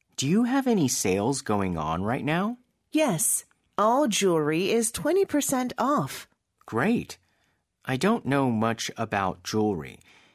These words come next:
Speaker 1: Could you recommend something for an older married couple?
Speaker 2: Sure. These rings are made precisely for anniversary gifts for older people. They are one hundred dollars a pair before the discount.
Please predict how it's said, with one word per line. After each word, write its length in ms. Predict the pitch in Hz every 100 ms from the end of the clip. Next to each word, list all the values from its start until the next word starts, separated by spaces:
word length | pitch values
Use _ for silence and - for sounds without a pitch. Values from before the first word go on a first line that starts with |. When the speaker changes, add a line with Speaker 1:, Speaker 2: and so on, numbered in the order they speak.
| _ -
Speaker 1:
Could 220 | 135 208
you 140 | 269
recommend 420 | 240 180 147 143
something 460 | - 135 135 143 202
for 420 | - 117 110 104 -
an 200 | 104 -
older 460 | 117 127 147 151 156
married 560 | 98 104 120 123 120
couple? 380 | - 113 170 214 - _ _
Speaker 2:
Sure. 720 | - - 427 381 156 135 131 - _ _ _
These 460 | 185 233 254 240 -
rings 460 | 160 170 190 185
are 200 | 147 165
made 280 | 165 170 170
precisely 1000 | - 165 - 202 320 - 170 131 170 247 - - -
for 380 | - 262 262 -
anniversary 680 | 262 302 233 294 392 269 196
gifts 400 | 151 151 147 -
for 240 | 196 -
older 320 | 190 196 233
people. 560 | 226 285 359 165 127 127 _ _ _ - - -
They 240 | 220 233
are 300 | 220 208 202 -
one 260 | 208 294
hundred 260 | 339 320 240
dollars 440 | 214 208 202 196
a 80 | 185
pair 400 | 175 233 156 135
before 440 | 143 175 - 196 156
the 120 | 147
discount. 680 | 160 - - 131 92 -